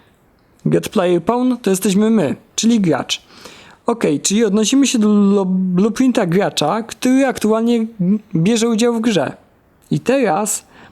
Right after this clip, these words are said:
możemy wybrać dowolną zmienną, która jest w blueprincie gracza. Zobaczmy, jak ona się nazywa.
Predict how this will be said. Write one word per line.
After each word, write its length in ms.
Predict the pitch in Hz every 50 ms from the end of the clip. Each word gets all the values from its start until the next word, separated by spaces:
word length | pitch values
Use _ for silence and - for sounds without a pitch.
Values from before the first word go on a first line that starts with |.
| _
możemy 640 | - 175 190 202 196 214 247 247 226 202 208 214 220 220 - - - _ _ _ _ _
wybrać 380 | 156 175 247 254 220 226 202 190
dowolną 440 | 170 180 170 185 226 240 220 196 170
zmienną, 380 | 151 170 220 254 269 269 262
która 340 | 254 - - 302 311 302 285
jest 260 | 269 254 247 226 196
w 40 | 190
blueprincie 500 | 180 185 196 185 - 208 202 190 - 208
gracza. 480 | 180 165 156 139 - - - - 143 139 _
Zobaczmy, 420 | - 254 240 262 240 - 240 226
jak 140 | 214 190 -
ona 140 | 208 202 190
się 120 | 185 -
nazywa. 500 | 196 190 180 165 170 147 135 131 131 -